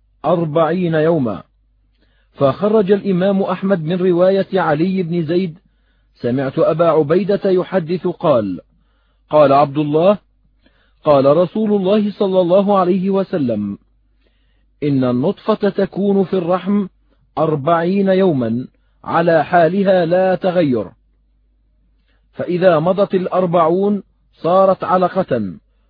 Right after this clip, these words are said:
ثم مضغة كذلك، ثم عظاما كذلك، فإذا أراد الله أن يسوي خلقه بعث الله إليها ملكا.'"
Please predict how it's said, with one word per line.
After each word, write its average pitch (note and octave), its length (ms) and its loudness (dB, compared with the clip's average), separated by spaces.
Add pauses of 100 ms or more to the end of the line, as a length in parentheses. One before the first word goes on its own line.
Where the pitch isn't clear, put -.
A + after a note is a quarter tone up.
(120)
ثم F3 280 0
مضغة F3+ 600 0
كذلك، D#3 640 0 (340)
ثم D#3+ 320 -2
عظاما F3+ 600 0
كذلك، F3 600 0 (500)
فإذا D#3+ 540 0
أراد F3 360 4
الله F#3+ 480 2 (420)
أن F3 140 0
يسوي F#3+ 540 0
خلقه F3 440 -2 (440)
بعث F3 440 -2
الله F#3+ 420 2
إليها F3 540 0
ملكا.'" C3+ 580 -2